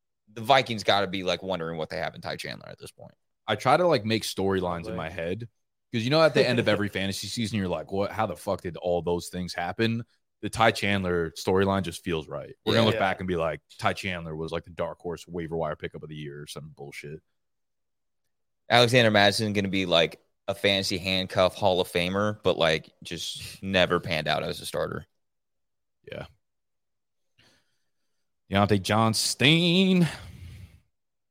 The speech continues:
Speaker 1: Oh, did he just leave? Did he just get drafted?
Speaker 2: Yeah.
Speaker 3: Yeah.
Speaker 1: Damn.
Speaker 2: At the
Speaker 1: That felt
Speaker 2: seven four.
Speaker 1: early.
Speaker 2: Eh.
Speaker 1: Over
Speaker 2: Dude, my
Speaker 1: over
Speaker 2: wide receivers are
Speaker 1: Kirk?
Speaker 2: wild right now.
Speaker 1: Over Mike Williams?
Speaker 2: Diggs, Wilson, Devontae, <laughs> Ayuk.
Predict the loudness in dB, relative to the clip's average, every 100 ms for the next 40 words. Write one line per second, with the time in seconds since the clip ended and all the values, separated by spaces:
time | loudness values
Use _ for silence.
0 | _ _ _ _ _ -4 -2 -2 -4 -4
1 | -6 -6 -6 -8 -10 _ -14 -10 -8 -6
2 | -4 -2 -2 -4 -6 -12 _ _ _ _
3 | -10 -10 -10 -16 -18 -16 -18 _ _ _
4 | _ -10 -6 2 4 6 6 6 2 -4
5 | _ _ _ _ _ _ _ _ _ -8
6 | -8 -8 -20 -20 _ -2 0 4 4 2
7 | -2 _ _ _ -8 -6 2 4 6 4
8 | 0 -6 -6 -4 0 0 2 4 6 4
9 | 2 -2 -4 -4 -6 -8 -8 -8 -8 -6
10 | -6 -8 -8 -4 0 0 0 -2 -2 -2
11 | -4 -2 -2 -2 -2 -2 0 0 -2 -4